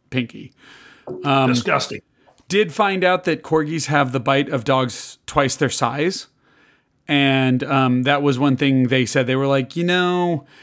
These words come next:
Speaker 1: you can tell there's some restraint here because the lines on my wife's lip were split pretty evenly." And she said, "And he could have taken off your pinky, like, easily removed it,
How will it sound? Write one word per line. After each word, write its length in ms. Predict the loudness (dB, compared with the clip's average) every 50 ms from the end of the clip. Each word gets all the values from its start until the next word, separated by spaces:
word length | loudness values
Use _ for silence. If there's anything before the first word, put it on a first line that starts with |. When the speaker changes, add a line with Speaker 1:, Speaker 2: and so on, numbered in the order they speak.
| -20 _ _ _
Speaker 1:
you 120 | -4 -2
can 120 | 0 0
tell 180 | 2 0 0 2
there's 160 | 0 0 0
some 160 | -2 0 0
restraint 400 | 0 0 0 0 0 0 0 -2
here 220 | -4 -4 -4 -2 -2
because 640 | -4 -4 -2 0 0 0 0 -2 -4 -6 -8 -6
the 360 | -2 0 0 0 0 0 -2 -2 -2
lines 400 | 0 0 2 2 2 2 2 2
on 80 | 2
my 80 | 2 2
wife's 320 | 0 0 -2 -4 -2 0
lip 260 | 0 2 0 0 -2
were 80 | -4 -4
split 520 | -4 -4 -6 -6 -2 -2 0 0 -2 -4 -8 _ _ _ _ _
pretty 200 | -8 -4 -2 -2 -2 -2 -2 -2
evenly." 520 | -2 0 2 2 2 2 0 0 -4 -6 -8 _ -20 -20 -20 -20 -20 _ _ _ _ _
And 340 | 0 2 4 4 4 2 2
she 160 | 0 -2 -2
said, 280 | -2 0 2 2 2 0
"And 240 | 0 0 0 0 -2
he 340 | -4 -4 -4 -2 -2 -2 -2
could 180 | -2 -2 -2
have 120 | -2 -2 -4
taken 260 | -6 -6 -6 -8 -12
off 180 | -12 -12 -12 -12
your 80 | -14 -10
pinky, 580 | -10 -10 -10 -10 -12 -12 -14 -12 -14 -14 -16 _ _ _ -2
like, 220 | 0 0 -2 -4 -12 _ _ _ _ _ _ _
easily 720 | -2 0 0 0 -2 -4 -4 -8 -10 -10 -12 -14 -14 -16 -18 -20 _ _ 2
removed 440 | 4 4 4 4 0 -4 -8 -10 -10
it, 180 | -10 -10 -12